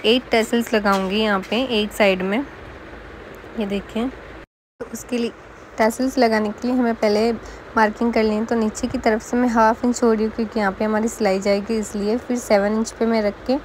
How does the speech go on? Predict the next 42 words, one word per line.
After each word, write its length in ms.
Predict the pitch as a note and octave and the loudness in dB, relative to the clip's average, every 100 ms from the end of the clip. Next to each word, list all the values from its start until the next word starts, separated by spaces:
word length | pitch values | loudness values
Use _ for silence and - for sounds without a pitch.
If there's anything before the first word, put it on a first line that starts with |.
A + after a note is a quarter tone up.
| - - - A#3 | -8 -18 -6 2
one 160 | A3 | 4
one 180 | A3+ A#3 | 4 2
inch 140 | A3+ - | 2 -2
की 120 | B3 | -2
marking 500 | A3 F#3+ G#3 A#3 A3 | 2 2 0 -2 0
कर 160 | G#3 G3+ | 4 4
रही 120 | G3+ | 2
हूँ। 140 | G3+ | -2
तो 100 | B3 C4+ | -2 0
total 300 | A3+ G#3+ G#3+ | 2 2 2
हमारा 280 | A3 G#3 G#3+ | 4 4 4
eight 420 | G#3+ G#3+ A3 A3+ A3+ | 4 4 2 2 0
जो 180 | A#3+ A3+ | 2 4
है 200 | A3 D4 - - - | 2 0 -4 -10 2
tassels 400 | A3 A3 A#3 A#3 | 2 4 0 2
यहाँ 160 | A3+ G#3+ | 2 4
पे 120 | A#3+ | 4
लग 220 | A3 G3+ | 4 4
जाएंगे। 520 | F#3+ G#3 G3 G3 G#3 C#4+ - - - | 2 2 2 0 0 -2 -6 -16 -2
तो 100 | A#3 | 0
same 260 | A3+ A#3 A3+ | 2 4 2
इसी 160 | A3 - | 0 2
तरह 200 | G#3 G#3+ | 2 4
से 140 | A#3 | 2
मैं 180 | A#3+ A#3 | 2 2
दूसरे 280 | A3+ A3 G#3 | 0 2 4
वाले 200 | G#3 G#3+ | 4 2
part 260 | - G#3 G3+ | 2 2 2
पे 120 | G#3+ | 0
भी 80 | A3 | 2
marking 460 | G#3+ F#3+ - G#3+ | 2 2 0 -4
कर 160 | G#3 G3 | 0 0
ले 200 | G3+ G3 | 2 0
रही 100 | G3 | 0
हूँ। 140 | A3 | -2
ये 100 | G#3+ | -2
देखिए, 260 | F#3+ G#3 A#3+ | -2 -4 -4
seven 300 | - G3+ G3+ | 0 0 0
inch 140 | G#3 | -4
पे 120 | - G#3 | -4 -4
रखा 280 | G3+ A3 | -4 -4
है 220 | A3 A#3 | -2 0